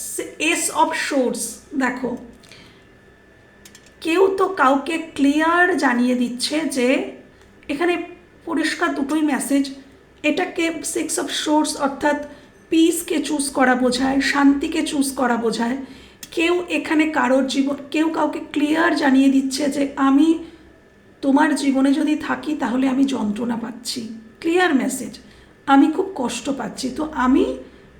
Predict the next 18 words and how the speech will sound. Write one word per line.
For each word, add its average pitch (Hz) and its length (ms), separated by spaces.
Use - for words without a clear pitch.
পিসকে 359 480
চুজ 285 320
করতে 277 320
চাই, 247 220
আমি 247 220
জীবনে 277 280
একটু 311 200
শান্তি 233 520
চাই, 226 280
তাই 262 240
আমি 277 140
বেরিয়ে 214 360
যাচ্ছি।" 220 400
এটা 294 200
কারোর 285 260
কারোর 277 200
মেসেজ। 262 440
আর 294 220